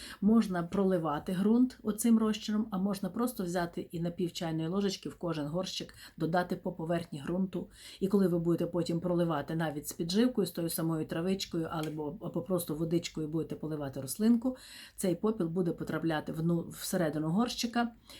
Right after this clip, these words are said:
і там на місці вже корінчики будуть його поглинати, і, відповідно, рослинка буде отримувати додатково і харчування, і захист від шкідників. Ну, ось це така маленька сьогодні ще, е,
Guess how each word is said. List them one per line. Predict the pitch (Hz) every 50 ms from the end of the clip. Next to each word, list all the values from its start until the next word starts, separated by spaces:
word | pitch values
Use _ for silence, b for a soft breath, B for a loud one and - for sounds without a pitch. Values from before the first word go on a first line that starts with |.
| B B -
і | 226 240 233
там | - - 180 196 214 208 -
на | 180 165 165
місці | 175 185 196 196 - - 156
вже | 156 165 165 160 - -
корінчики | - 170 160 175 180 190 - 175 - 139
будуть | 143 165 165 160 147 - 156
його | 151 156 156
поглинати, | - - 143 151 151 160 185 208 226 226 - 160
і, | 156
відповідно, | - - 160 170 - 170 - - 151 160 202 202 202 170 151
рослинка | 156 156 - 190 196 - 156 143
буде | 170 175 160 147
отримувати | 139 - 151 165 165 151 151 143 147
додатково | 139 143 135 131 - - - 165 160 151 147 -
і | -
харчування, | 165 - 160 160 - - 175 185 202 220 240 240 240 247 247 B B B B B
і | - 160
захист | 156 165 175 175 175 - 170 - -
від | 135 147 156 170 - - -
шкідників. | - - - 151 147 143 143 - - 110 110 - _ - - _ _ - _ B B B B B B B B B B B B 190
Ну, | 208 226
ось | 254 254 247 -
це | - 208
така | 202 202 202 - 202 196 190 170 - _ -
маленька | 196 185 190 196 190 185 170 170 170
сьогодні | - - 175 165 175 165 160 160 165 165
ще, | - - - -
е, | 156 147 151 - - 170 156 151 151 147 147 147 147 147 156